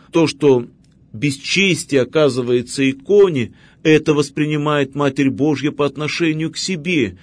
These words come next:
Если ты действительно чтишь Матерь Божию, то всякие ее изображения вызывают у тебя чувство благоговения и трепета,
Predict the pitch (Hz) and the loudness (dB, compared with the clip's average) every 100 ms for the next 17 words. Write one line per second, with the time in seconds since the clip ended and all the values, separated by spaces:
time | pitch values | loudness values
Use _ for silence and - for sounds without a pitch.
0 | - - 117 - 127 135 - 190 190 202 | -20 -6 -6 -4 -6 -6 -4 -4 -2 -2
1 | 196 - - - 202 156 - - - _ | -2 -2 -6 -4 0 0 -2 -4 -12 _
2 | _ _ - 139 131 117 104 127 180 190 | _ _ -6 -4 -4 -4 -6 0 2 2
3 | 131 120 131 - - 170 190 185 175 165 | 0 0 0 0 2 4 4 0 -2 0
4 | 135 131 123 123 - 147 190 170 123 104 | 0 0 0 -2 0 -2 -2 -2 -4 -6
5 | - - _ 123 117 127 120 143 135 135 | -14 -20 _ -4 -2 0 4 4 4 0
6 | 123 117 131 120 147 135 143 117 131 120 | -6 0 0 0 -6 -4 -4 0 2 2
7 | 113 127 120 147 151 147 147 - 131 170 | 0 0 2 0 0 -4 -6 -10 -8 -4
8 | 214 196 120 120 107 90 | -2 -2 -6 -6 -8 -10